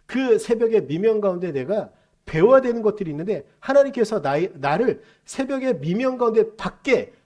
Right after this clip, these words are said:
던지는 이유가 있는데 그건 신경 쓰지 않는 거예요. 그저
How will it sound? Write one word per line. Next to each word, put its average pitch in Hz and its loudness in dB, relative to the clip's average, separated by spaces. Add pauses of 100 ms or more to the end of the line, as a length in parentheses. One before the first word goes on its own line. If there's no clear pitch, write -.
(160)
던지는 254 -2
이유가 202 2
있는데 160 -6 (180)
그건 262 -10
신경 262 -14
쓰지 226 -14
않는 110 -16
거예요. - -20 (680)
그저 226 0